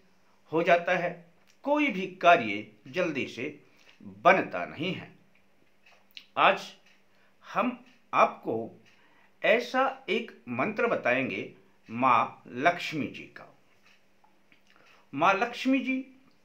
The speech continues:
का यदि यह मंत्र आप करेंगे और विधि के अनुसार करेंगे, तो आपके पितृदेव कैसे भी बंधन में होंगे, खुल जाएंगे और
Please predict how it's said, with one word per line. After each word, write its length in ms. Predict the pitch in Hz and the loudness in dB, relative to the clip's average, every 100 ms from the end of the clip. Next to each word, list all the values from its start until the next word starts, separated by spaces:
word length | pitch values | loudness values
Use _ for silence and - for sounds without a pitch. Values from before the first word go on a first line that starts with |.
| - | -4
का 160 | - - | -4 -4
यदि 340 | 113 156 196 | -2 -2 0
यह 540 | 247 135 139 139 226 254 | -4 -2 -2 0 2 0
मंत्र 280 | 151 160 185 | -2 -4 -4
आप 420 | - 135 135 - | 0 0 0 -2
करेंगे 520 | 131 180 190 170 170 - - _ - | 0 0 0 -6 -8 -16 -20 _ -12
और 140 | 139 | -10
विधि 440 | 123 147 165 160 269 | -6 -4 -4 -4 -6
के 220 | - 269 | -6 -10
अनुसार 640 | - 139 156 151 - - | -6 -4 -4 -4 -2 0
करेंगे, 460 | - 107 95 90 113 | 0 -4 -4 -6 -8
तो 600 | - - - - _ _ _ _ - | -10 -20 -20 -20 _ _ _ _ -2
आपके 460 | 143 190 - - 226 | 2 2 -2 -10 -10
पितृदेव 1000 | - - - 240 - 190 110 113 - - - - - _ | -10 -16 -10 -8 -4 -2 -2 -6 -10 -14 -20 -20 -20 _
कैसे 460 | 220 247 262 - 285 | 2 2 2 -2 -4
भी 220 | 220 254 | 0 -2
बंधन 520 | - 156 165 156 175 | 0 -2 -2 -2 -2
में 120 | 151 | -2
होंगे, 520 | 101 113 110 170 202 - - _ _ _ _ _ | -4 -6 -6 -6 -6 -12 -20 _ _ _ _ _
खुल 300 | - 220 135 | 0 0 0
जाएंगे 520 | - 95 170 185 - - _ _ _ _ - | -2 -2 -2 -4 -10 -16 _ _ _ _ -4
और 400 | 202 226 - | -2 -2 -6